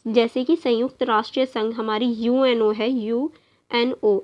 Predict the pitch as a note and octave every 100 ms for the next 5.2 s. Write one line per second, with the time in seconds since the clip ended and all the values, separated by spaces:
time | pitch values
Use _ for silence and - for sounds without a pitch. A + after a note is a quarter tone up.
0 | - D4 C#4+ C#4+ E4+ E4+ B3 A3+ A3+ C4+
1 | C4 C4 B3+ B3+ - A#3+ D4+ C4 A#3 A3+
2 | A3 A#3 D#4+ C4 G#3+ - D4 C#4+ A#3+ G#3
3 | G#3 A#3 A3+ G#3+ A3+ D#4+ - - _ D#4+
4 | F4 G4+ A4+ - A#3+ A3+ A3 - A#3+ A3+
5 | G#3+ A3+